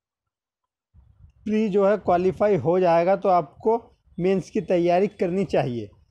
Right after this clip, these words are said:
क्योंकि अगर अभी आपका मेंस नहीं हुआ, अभी आपका प्री क्लियर नहीं हुआ, तो नेक्स्ट टाइम जब भी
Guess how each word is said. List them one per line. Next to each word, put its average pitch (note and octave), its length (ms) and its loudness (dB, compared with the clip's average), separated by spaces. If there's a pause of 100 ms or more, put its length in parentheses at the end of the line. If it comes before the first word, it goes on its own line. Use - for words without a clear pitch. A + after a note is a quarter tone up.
(340)
क्योंकि G#3 300 0
अगर A3 260 0 (140)
अभी F#3 340 0
आपका G#3+ 340 0
मेंस G3+ 440 -2
नहीं D#3+ 400 0
हुआ, F3+ 360 2 (1080)
अभी E3+ 300 0
आपका F#3+ 340 0
प्री F#3+ 280 -4
क्लियर G3 340 -2
नहीं F3 320 -2
हुआ, F3+ 360 0 (340)
तो G3+ 100 0
नेक्स्ट F#3 420 -2
टाइम G3+ 260 0
जब D3+ 320 -2
भी F3 360 -2